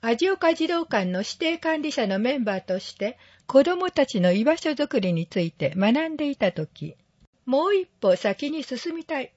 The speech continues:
と思い、一般社団法人心意気を立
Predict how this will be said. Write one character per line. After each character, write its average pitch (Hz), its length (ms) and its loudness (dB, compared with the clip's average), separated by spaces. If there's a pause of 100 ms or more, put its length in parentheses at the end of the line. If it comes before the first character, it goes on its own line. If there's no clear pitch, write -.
(160)
と 240 220 2
思 220 240 0
い、 202 180 -8 (440)
一 240 200 -6 (140)
般 359 240 -6
社 277 220 -2
団 339 260 -2
法 285 280 0
人 180 320 -8
心 302 480 -2
意 254 200 -8
気 - 300 -12
を 214 180 -8 (120)
立 240 140 -4